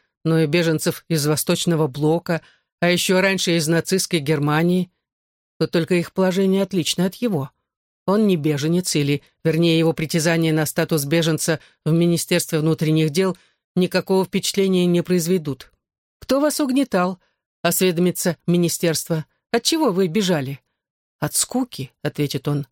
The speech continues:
«от мещанства, от нравственной атрофии, от стыда». Ну и куда его такие заявления приведут? А существует ещё Паддингтон. В шесть вечера, проходя под призрачными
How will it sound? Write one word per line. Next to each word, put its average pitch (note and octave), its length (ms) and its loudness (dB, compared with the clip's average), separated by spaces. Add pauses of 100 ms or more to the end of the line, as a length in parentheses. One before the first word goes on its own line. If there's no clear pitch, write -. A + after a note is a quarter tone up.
(320)
«от F#3 180 -2
мещанства, E3 720 -2 (460)
от - 180 -4
нравственной E3 600 0
атрофии, E3+ 680 -2 (460)
от A3+ 140 0
стыда». E3 480 -2 (920)
Ну B3+ 140 2
и D4+ 80 2
куда G3+ 300 0
его D#3+ 140 2
такие E3 320 -2
заявления D3 500 0
приведут? C#3 680 -4 (1400)
А G3+ 80 -2
существует E4 560 0
ещё D4 300 0 (120)
Паддингтон. F#3+ 720 0 (920)
В - 40 -12
шесть - 300 -2
вечера, G#3 460 0 (640)
проходя F#3 420 0
под F3+ 260 -4
призрачными F#3 800 0